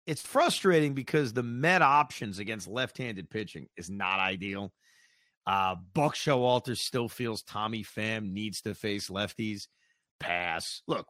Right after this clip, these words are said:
here are some lessons we've learned over the last few days, okay? Brett Baty has to play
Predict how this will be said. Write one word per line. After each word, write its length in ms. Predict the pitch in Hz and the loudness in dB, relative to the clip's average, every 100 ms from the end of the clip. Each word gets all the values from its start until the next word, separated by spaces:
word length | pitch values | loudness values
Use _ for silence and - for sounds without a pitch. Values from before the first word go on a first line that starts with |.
| - | -4
here 240 | 180 233 | 4 6
are 60 | 277 | 6
some 220 | 202 160 | 4 0
lessons 420 | 135 127 - 113 | 2 2 2 -4
we've 240 | 92 120 104 | -4 -4 -2
learned 420 | 90 104 90 87 | -2 -2 -2 -4
over 140 | 95 | -4
the 80 | 90 | -4
last 360 | 90 92 85 - | -6 -6 -6 -8
few 180 | 82 78 | -10 -10
days, 360 | - - - _ | -12 -18 -20 _
okay? 340 | - - 135 139 - _ _ _ _ _ | -8 0 0 0 -8 _ _ _ _ _
Brett 460 | - 110 190 247 185 | -4 8 10 10 10
Baty 460 | 139 131 101 80 - _ _ _ _ _ - - - - | 6 6 4 -4 -14 _ _ _ _ _ -18 -16 -16 2
has 560 | 165 175 175 269 - - | 8 10 10 8 4 -4
to 120 | - | -4
play 600 | 170 - 131 104 85 71 | -2 0 2 2 -4 -10